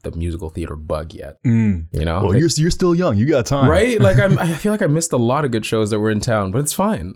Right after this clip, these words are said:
Speaker 1: It's fine. They'll come back.
Speaker 2: Okay, I got, I have a really tough question for you.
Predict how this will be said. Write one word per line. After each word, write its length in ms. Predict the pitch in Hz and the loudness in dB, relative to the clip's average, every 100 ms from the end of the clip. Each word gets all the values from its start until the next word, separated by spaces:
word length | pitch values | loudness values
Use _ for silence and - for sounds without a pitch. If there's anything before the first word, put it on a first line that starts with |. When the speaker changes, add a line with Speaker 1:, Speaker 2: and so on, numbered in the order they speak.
| 135 | -10
Speaker 1:
It's 200 | 135 - | -8 -4
fine. 220 | 185 101 | -2 -2
They'll 100 | 120 | -2
come 160 | 120 | -4
back. 180 | 80 - - - | -6 -10 -14 -4
Speaker 2:
Okay, 140 | 110 | 0
I 120 | 107 123 | 2 2
got, 220 | 120 117 | 2 2
I 60 | |
have 160 | 123 131 | 2 2
a 40 | |
really 360 | 101 113 131 131 | 2 2 2 2
tough 200 | 139 117 | 0 -2
question 280 | - 110 117 | -2 0 0
for 160 | 113 | 0
you. 120 | 92 | -2